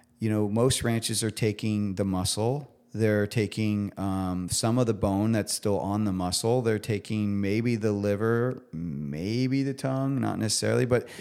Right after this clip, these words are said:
they're almost kinda disregarding about forty-eight percent of the cow. And then what, what is happening that? Well, then the slaughterhouse is either, it's got contracts with either pet food industry or zoos or whatever. It's going somewhere else, and sometimes it's getting trashed.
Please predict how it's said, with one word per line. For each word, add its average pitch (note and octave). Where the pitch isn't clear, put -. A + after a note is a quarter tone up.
they're C3+
almost E3
kinda B2+
disregarding A2+
about G2+
forty-eight A2
percent G#2
of F#2+
the D#2+
cow. A2
And A2+
then B2
what, A#2+
what A#2+
is G#2+
happening A2
that? F#2
Well, G#2
then G#2+
the G#2
slaughterhouse G#2
is G2
either, G2+
it's E2+
got -
contracts G2
with F#2+
either F#2
pet -
food G2
industry G2+
or F#2+
zoos G2+
or F#2+
whatever. G#2
It's A#2+
going C#3+
somewhere A#2+
else, D3+
and A#2
sometimes C3
it's G2
getting A2+
trashed. D3